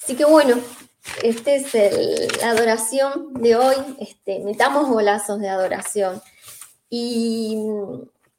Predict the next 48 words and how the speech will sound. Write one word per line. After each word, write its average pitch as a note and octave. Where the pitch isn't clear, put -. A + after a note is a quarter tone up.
quiero C4+
que, G#3
compartirte A#3
una B3+
oración A#3+
que G3
esta A#3
semana A3+
me G#3
llegó A3
a A3
través A3
de A#3
un A3+
libro B3
y A3
que G#3
la G3
hagamos A#3+
juntos. A#3
Te G#3+
animo A#3+
para G#3+
finalizar G#3
este B3+
tiempo B3+
y A#3
para G3+
que -
quede A#3
tu A#3
corazón G#3
preparado G#3+
para F#3
recibir G#3
el A3
mensaje G#3
que G3
hoy G3+
nos G#3
va G3+
a G3
dar G3+
Dios G#3
a G3+
través G3+
de A3
Domingo. A3+